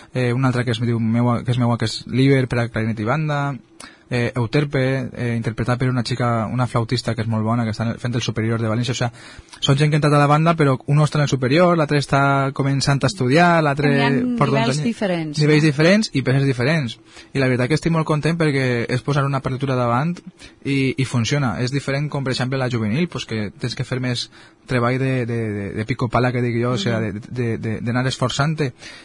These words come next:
Speaker 1: I així en tot, les dos, les dos formes, sent diferents, són molt gratificants, perquè quan tu veus que després d'estar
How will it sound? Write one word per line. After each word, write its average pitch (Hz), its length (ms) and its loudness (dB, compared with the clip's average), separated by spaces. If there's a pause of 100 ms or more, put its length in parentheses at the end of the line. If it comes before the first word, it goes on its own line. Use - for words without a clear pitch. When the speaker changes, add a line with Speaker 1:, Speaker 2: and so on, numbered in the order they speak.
(120)
Speaker 1:
I 147 120 4
així 127 200 0
en 143 140 0
tot, 165 300 0
les 131 160 2
dos, 131 320 0
les 123 120 2
dos 143 120 2
formes, 165 280 2
sent 131 280 0
diferents, 151 500 -2 (240)
són 135 180 0
molt 151 160 2
gratificants, 117 520 -2
perquè 110 280 -4
quan 110 240 -4
tu 131 120 -2
veus 135 360 0 (240)
que 127 100 -2
després 127 300 0
d'estar 131 320 0